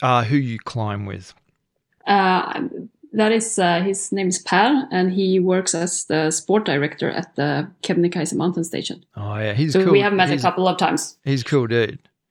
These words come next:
Speaker 1: Seems
Speaker 2: Yeah,
Speaker 1: like, seems
Speaker 2: yeah,
Speaker 1: like a
Speaker 2: he's
Speaker 1: nice di-, nice guy, yeah.
Speaker 2: He, I think he knows that mountain better than anyone else.
Speaker 1: Is that right? He, he says something at the end,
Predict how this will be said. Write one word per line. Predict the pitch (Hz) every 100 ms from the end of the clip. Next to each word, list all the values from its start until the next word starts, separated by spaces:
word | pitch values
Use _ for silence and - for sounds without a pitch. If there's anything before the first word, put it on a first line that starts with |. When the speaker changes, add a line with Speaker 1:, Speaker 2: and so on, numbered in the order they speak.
| _ _ _ _ _ _ _ _ _
Speaker 1:
Seems | - 123 226
Speaker 2:
Yeah, | 233 -
Speaker 1:
like, |
seems | - 127
Speaker 2:
yeah, | 127
Speaker 1:
like | 123
a | -
Speaker 2:
he's | 110
Speaker 1:
nice | 110 104 -
di-, | 113 104 -
nice | - 123 113 -
guy, | 110 104 98
yeah. | 107 95 -
Speaker 2:
He, | 220 226 190 - - _ _ - -
I | 202
think | 190 196
he | 185 190
knows | 190 185 -
that | 180 180
mountain | 180 180 180
better | 180 170 170
than | 170 175
anyone | - 175 165 -
else. | - - -
Speaker 1:
Is | 104
that | 107
right? | 101 101 98 101 - _ _ _
He, | - - -
he | 117
says | - 147 143
something | 151 131 123
at | 120 113
the | 113 113
end, | 110 107 107 110